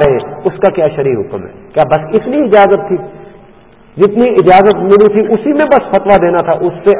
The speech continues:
آگے حدود جو ہے وہ بالکل بنا دی گئی تھی کہ آگے نہیں نکلنا، جہاد بھی اتنا کرنا جتنا میں کہوں۔ آمنتم لہ قبل ان آذن لکم، ایمان لے آئے ہو میری اجازت کے بغیر ہی موسیٰ پر۔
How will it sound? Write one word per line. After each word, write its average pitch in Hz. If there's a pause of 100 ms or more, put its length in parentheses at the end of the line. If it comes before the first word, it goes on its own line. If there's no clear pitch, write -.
(140)
آگے 175
حدود 165
جو 165
ہے 190 (880)
وہ 160
بالکل 220 (680)
بنا 185
دی 208
گئی 190
تھی 190
کہ 214 (140)
آگے 185
نہیں 226
نکلنا، 139
جہاد 175
بھی 208
اتنا 208
کرنا 208
جتنا 170
میں 147
کہوں۔ 117 (600)
آمنتم 180
لہ 160 (280)
قبل 156
ان 151 (240)
آذن 214
لکم، 185 (580)
ایمان 226
لے 302
آئے 262
ہو 220 (320)
میری 247
اجازت 262
کے 233
بغیر 214
ہی 185 (120)
موسیٰ 190
پر۔ 156